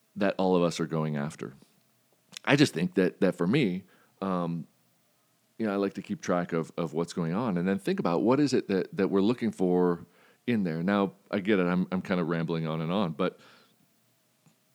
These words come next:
there are a lot of concepts that circle the same idea.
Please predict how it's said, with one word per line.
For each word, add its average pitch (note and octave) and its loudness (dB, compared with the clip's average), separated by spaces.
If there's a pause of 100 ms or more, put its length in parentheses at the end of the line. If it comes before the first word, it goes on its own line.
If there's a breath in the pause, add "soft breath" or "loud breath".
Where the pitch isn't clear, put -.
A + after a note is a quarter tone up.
(200)
there A2+ 6
are G2+ 6
a G2+ 6
lot A2 6
of F#2 0
concepts G2 0
that - -8
circle G2 0
the D#2+ -2
same E2 -4
idea. D2 -8